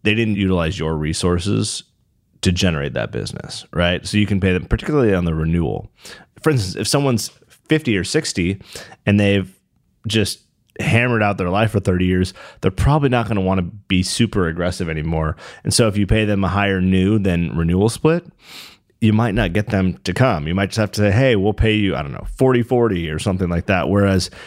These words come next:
you might wanna pay someone new in the business forty twenty or forty twenty-five or whatever the numbers are, because you really want them to be hunting after the new stuff. So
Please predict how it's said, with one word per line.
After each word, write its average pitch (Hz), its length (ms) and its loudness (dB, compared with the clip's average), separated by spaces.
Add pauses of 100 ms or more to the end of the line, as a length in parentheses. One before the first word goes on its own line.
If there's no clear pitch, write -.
(160)
you 104 100 0
might 123 140 4
wanna 110 220 0
pay 98 140 2
someone 92 240 2
new 143 120 2
in 151 80 2
the 95 80 0
business 82 520 -2
forty 85 640 -2
twenty 98 500 0
or 78 100 -2
forty 90 240 -2
twenty-five 98 580 0
or 85 80 -2
whatever 120 360 2
the 104 80 -2
numbers 107 400 0
are, 87 320 -4 (340)
because 104 380 0
you 123 100 4
really 110 200 2
want 92 200 0
them 92 140 0
to 82 80 -2
be 85 100 -2
hunting 92 400 0
after - 180 -4
the 82 80 0
new 92 200 2
stuff. - 340 -12
So 76 300 -6